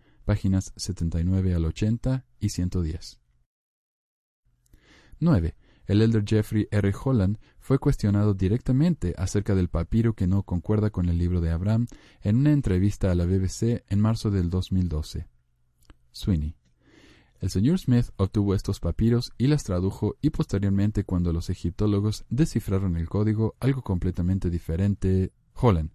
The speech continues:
interrumpe: "Lo único que digo es que lo que se tradujo,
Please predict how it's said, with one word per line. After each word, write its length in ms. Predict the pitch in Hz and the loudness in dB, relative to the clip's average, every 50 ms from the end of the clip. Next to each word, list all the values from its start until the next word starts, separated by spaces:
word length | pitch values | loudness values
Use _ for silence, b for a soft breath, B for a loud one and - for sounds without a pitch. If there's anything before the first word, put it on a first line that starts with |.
| _ _ _ - | _ _ _ -4
interrumpe: 600 | 90 87 - 90 87 90 85 80 - 76 73 - - _ _ _ _ _ _ _ _ _ _ _ _ - | -2 -2 0 0 0 0 0 -2 -2 -4 -6 -8 -10 _ _ _ _ _ _ _ _ _ _ _ _ -4
"Lo 160 | - 101 110 127 | 0 2 4 4
único 300 | 147 165 165 - 190 - | 4 2 2 0 0 4
que 140 | - 120 | 4 4
digo 420 | 110 117 117 98 87 87 95 110 - - - - - - | 6 6 6 6 4 2 0 0 -6 -12 -20 -14 -6 -4
es 140 | 120 - | -4 -2
que 120 | - - 113 | 0 0 2
lo 120 | 107 101 | 2 2
que 100 | - 92 | 0 -2
se 120 | 82 - 85 | -4 -4 -2
tradujo, 680 | - 85 85 95 123 139 - - - 143 143 143 - | -2 0 0 2 2 2 0 0 0 0 0 -2 -4